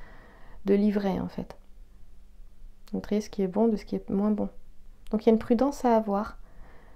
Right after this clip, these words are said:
Euh, des fois aussi, on a, on a des projets, on rentre, euh, dans quelque chose qui, qui passionne, qui enthousiasme, et, et justement, à ce moment-là, on n'est pas en mesure de, de reconnaître ce qui est, ce qui est le bon du mauvais, quoi.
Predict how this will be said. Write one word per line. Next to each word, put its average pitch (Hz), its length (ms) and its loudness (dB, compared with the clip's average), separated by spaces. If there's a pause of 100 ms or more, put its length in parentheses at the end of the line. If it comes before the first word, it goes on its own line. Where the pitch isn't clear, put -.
(320)
Euh, 196 520 2
des 208 140 10
fois 285 180 8
aussi, 294 200 4
on 240 160 8
a, 202 40 4 (100)
on 196 100 4
a 196 80 4
des 196 120 4
projets, 254 560 6
on 220 140 10
rentre, 226 380 6
euh, 196 160 4
dans 196 160 2
quelque 196 320 2
chose 226 300 4
qui, - 120 -6
qui - 200 -4
passionne, 269 640 8 (480)
qui - 180 2
enthousiasme, 254 880 8
et, 202 300 8
et 202 60 10
justement, 208 440 8
à 285 80 8
ce 226 120 4
moment-là, 226 180 8
on 254 40 8
n'est 202 100 8
pas 247 160 6
en 247 120 10
mesure 262 520 10
de, 196 180 6
de 190 120 4
reconnaître 208 480 6
ce - 20 -14
qui - 140 0
est, 180 100 6 (1200)
ce - 160 -12
qui - 320 -2
est - 60 0
le 190 120 4
bon 208 200 6
du 214 100 6
mauvais, 185 280 2
quoi. - 180 -6